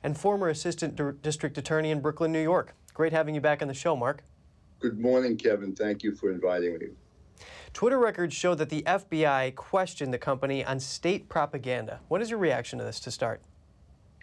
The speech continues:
Speaker 2: Well, the, the government is barred by the First Amendment from interfering with the expression of speech, particularly controversial speech, or that's at least what the intention of the framers was.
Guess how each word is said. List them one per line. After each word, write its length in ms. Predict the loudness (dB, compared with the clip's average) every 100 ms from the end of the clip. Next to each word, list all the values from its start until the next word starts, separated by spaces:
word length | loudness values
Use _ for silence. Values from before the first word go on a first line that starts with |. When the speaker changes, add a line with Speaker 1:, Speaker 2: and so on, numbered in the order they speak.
| -20 -2
Speaker 2:
Well, 220 | 2 4 2 _ _ _ _ _ -20 -20 -20 -4
the, 500 | 0 0 2 2 2
the 80 | 2
government 500 | 4 4 4 2 2
is 140 | 0
barred 500 | 0 2 4 2 0
by 160 | -2 0
the 100 | 0
First 360 | 0 -2 -2
Amendment 520 | -2 2 2 0 -2
from 300 | -4 -2 -2 -2
interfering 640 | 0 0 -2 0 0 2 0
with 140 | -2
the 80 | -4
expression 520 | -6 0 2 0 -6
of 80 | -12
speech, 520 | -6 0 2 0 -2
particularly 800 | -4 -2 -2 2 4 6 4 0 -8 _ -20
controversial 840 | -6 -2 0 0 2 4 4 2 -4
speech, 400 | -2 -2 -2 0
or 100 | 2
that's 240 | 2 2
at 160 | 2 0
least 180 | 0 0
what 140 | 0
the 120 | 0
intention 600 | -6 -2 -2 -2 0 2 2
of 160 | 2 0
the 80 |
framers 580 | -2 0 2 4 4 0 0
was. 320 | 0 -2 -8